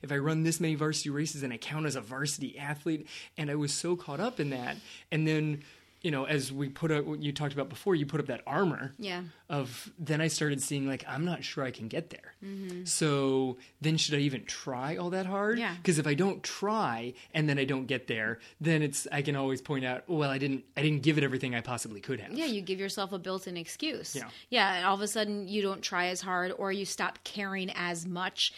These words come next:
Speaker 2: And it's all just ways that we protect ourselves. It's, it's all just ways that we can not allow ourselves to be vulnerable. And that basically takes a lot of joy out of our lives.
Speaker 1: Right. But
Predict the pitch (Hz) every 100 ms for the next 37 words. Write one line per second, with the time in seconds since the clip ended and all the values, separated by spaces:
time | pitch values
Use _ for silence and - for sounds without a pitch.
0 | - - 202 202 - - 208 208 226 208
1 | 202 202 175 180 180 185 175 170 190 220
2 | - - - - 196 190 175 - 185 -
3 | 185 196 196 190 185 185 185 185 185 170
4 | 175 175 180 175 - - _ 180 180 185
5 | 190 - 185 170 175 180 180 170 175 -
6 | 160 156 175 208 - - 92 - 185 180
7 | 175 175 175 - _ _ - 180 214 269
8 | 190 170 - 175 - - 170 170 165 170
9 | 165 - 170 165 - - - 165 - 156
10 | 165 - - 82 - - 196 - _ 185
11 | 208 - 165 139 - _ - 165 143